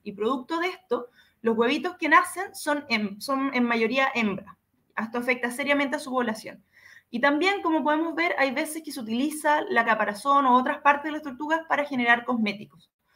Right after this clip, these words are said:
Entonces, es el hombre el causante de que hoy en día las poblaciones de tortugas se vean vulnerables o en peligros de extinción. Y dentro de estos peligros, como después también les van a contar mis compañeras,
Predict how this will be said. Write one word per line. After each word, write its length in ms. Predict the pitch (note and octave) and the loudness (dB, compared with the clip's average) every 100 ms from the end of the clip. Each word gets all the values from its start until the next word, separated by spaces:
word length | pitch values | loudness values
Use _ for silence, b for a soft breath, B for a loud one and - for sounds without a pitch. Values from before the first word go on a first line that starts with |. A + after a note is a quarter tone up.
| b b b | b b b
Entonces, 520 | A3+ A3+ C4+ B3 C4+ C4 | -6 0 0 0 0 2
es 60 | |
el 120 | D4 | 4
hombre 380 | D#4 F4 E4 G4+ A#4+ - | 4 4 2 0 -2 -2
el 640 | C4+ C4+ C4 C4 C4 C4 B3 | 0 0 0 -2 -4 -4 0
causante 580 | A#3+ A#3+ E4 E4+ E4 E4 | 0 0 2 2 2 -2
de 140 | D4 | -2
que 60 | C#4+ | -2
hoy 80 | C#4+ | 0
en 100 | C4+ | 0
día 260 | C#4+ C#4+ - _ _ | 2 2 0 _ _
las 200 | A#3+ A3+ | -4 -2
poblaciones 480 | A3+ A#3 A#3+ C4+ C#4 | 0 -4 -4 -4 -2
de 100 | C4+ | -2
tortugas 560 | A#3+ A#3+ C#4+ C#4+ D4+ C#4 | -4 -4 -2 0 -2 -2
se 100 | B3+ | 0
vean 300 | B3+ C4 B B B | 2 2 B B B
vulnerables 720 | A3 D4 D4 D4+ D4+ D#4 D4 D4 | -2 2 4 8 8 8 4 0
o 80 | C4 | 0
en 80 | B3+ | 0
peligros 320 | B3 B3 B3 | 0 0 -2
de 80 | A#3 | -4
extinción. 500 | G#3+ G#3+ - - - _ _ _ _ _ _ _ _ _ _ _ | -4 -4 -6 -10 -14 _ _ _ _ _ _ _ _ _ _ _
Y 80 | D#4 | 2
dentro 280 | F4 G#4 G#4 | 2 4 2
de 100 | G#4+ | 2
estos 180 | G#4+ G#4 | 0 0
peligros, 460 | G4 F4+ C#4 D4 | 2 2 4 0
como 240 | - C4 B3+ | 0 0 2
después 360 | B3+ - D#4 | 0 -4 -4
también 300 | D#4 C#4 C#4+ | 0 0 0
les 120 | D4+ D4 | 0 2
van 220 | D4 D4 | 2 2
a 140 | D4 | 0
contar 400 | C#4+ B3 B3+ C4+ | 0 0 2 2
mis 160 | B3+ B3+ | -2 -2
compañeras, 500 | A#3+ B3 C4 D#4+ | -2 0 2 2